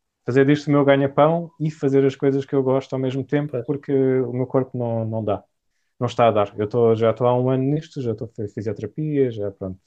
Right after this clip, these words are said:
Speaker 1: tenta-, estou a tentar, eh, já melhorei e tudo, mas é, não está, não está a dar. E neste momento estou a pôr seriamente a hipótese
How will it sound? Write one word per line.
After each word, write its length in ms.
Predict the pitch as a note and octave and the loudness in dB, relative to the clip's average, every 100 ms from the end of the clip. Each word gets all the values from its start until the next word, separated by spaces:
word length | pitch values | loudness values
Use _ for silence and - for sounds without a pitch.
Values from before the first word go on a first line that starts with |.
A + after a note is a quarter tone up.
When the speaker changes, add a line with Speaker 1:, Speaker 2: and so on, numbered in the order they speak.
| _ - | _ -14
Speaker 1:
tenta-, 280 | G#2 A2 | -4 -2
estou 180 | G#2 A#2 | -2 -6
a 40 | G#2+ | -6
tentar, 340 | A2+ A#2+ A#2 A#2 A#2 A#2 _ - - _ _ | -4 -2 0 -2 -6 -12 _ -20 -20 _ _
eh, 580 | A2 G#2+ G#2+ G#2+ G#2 G2+ | -2 0 0 -2 -4 -6
já 140 | G2+ A2 | -4 -2
melhorei 420 | A2+ A#2 E3+ E3 | 0 2 2 2
e 20 | |
tudo, 320 | D#3 F3+ E3+ | 0 -4 -2
mas 460 | C#3+ C3 C3 B2+ - | 0 2 2 -2 -6
é, 380 | C3+ B2 B2 A#2+ | -6 -2 -2 -2
não 120 | A2+ A2+ | -4 -6
está, 360 | - A#2 A2 | -4 -2 -2
não 100 | A2+ | -4
está 200 | A2 A2+ | -6 -6
a 20 | G#2+ | -4
dar. 220 | G#2 F#2+ | -6 -8
E 340 | G2 G2+ G2+ | -12 -12 -12
neste 280 | A2 A#2+ - | -10 -10 -8
momento 260 | D3 D3+ D3 | -6 -6 -8
estou 140 | E3 | -10
a 20 | D3+ | -6
pôr 360 | C3+ B2 A#2+ A#2 | -4 -4 -6 -8
seriamente 560 | A#2+ A2+ A#2 A#2 - | -6 -6 -8 -10 -6
a 80 | B2 | -4
hipótese 400 | A#2+ C#3 C#3 - | -2 -2 -4 -8